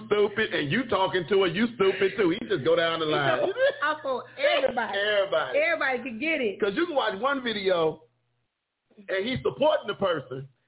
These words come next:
Speaker 2: Yeah.
Speaker 1: and then the next one, he
Speaker 2: Right.
Speaker 1: <laughs>
Speaker 2: Oh.
Speaker 1: he has no qualms about it. You know what? Hey, it's like, who got the best hand today?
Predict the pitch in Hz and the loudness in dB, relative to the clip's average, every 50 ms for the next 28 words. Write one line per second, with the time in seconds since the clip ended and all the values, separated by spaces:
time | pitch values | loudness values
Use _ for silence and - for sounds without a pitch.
0 | _ _ 233 220 233 240 240 240 233 220 214 220 247 330 349 - - - 208 185 | _ _ -4 -4 -2 -2 -2 -2 -2 -4 -4 -2 0 0 0 0 -2 -6 -2 0
1 | 180 180 185 - - 190 220 320 320 - - - - - - - - 226 233 214 | 0 0 0 -2 0 0 2 2 2 2 0 -2 -6 -14 -2 0 2 4 4 4
2 | 190 185 - - - - - - - - - - - - 156 160 151 143 143 143 | 4 2 2 0 -2 -6 -16 -12 -6 -4 -4 -4 -2 -2 0 0 0 -2 -4 -10
3 | 143 139 143 151 160 180 190 196 - - - 165 190 185 175 156 143 127 117 120 | -14 -14 -14 -6 0 2 4 4 2 0 -2 0 2 4 4 2 2 -2 -6 -10
4 | 127 127 123 131 127 127 123 123 135 143 143 147 143 143 151 147 143 135 - - | -14 -12 -10 -8 -8 -8 -10 -10 -10 -6 -4 -4 -2 2 2 2 2 2 0 0
5 | 123 123 117 110 104 101 - 104 117 113 107 135 117 113 113 131 135 135 123 117 | 0 0 2 0 0 -2 -4 -6 -8 -4 -2 -2 -2 0 -2 -2 -2 -2 -2 -2
6 | 117 117 127 127 131 127 127 123 117 - 98 98 110 104 95 - | -4 -6 -6 -4 -4 -6 -8 -8 -8 -12 -12 -10 -10 -10 -10 -10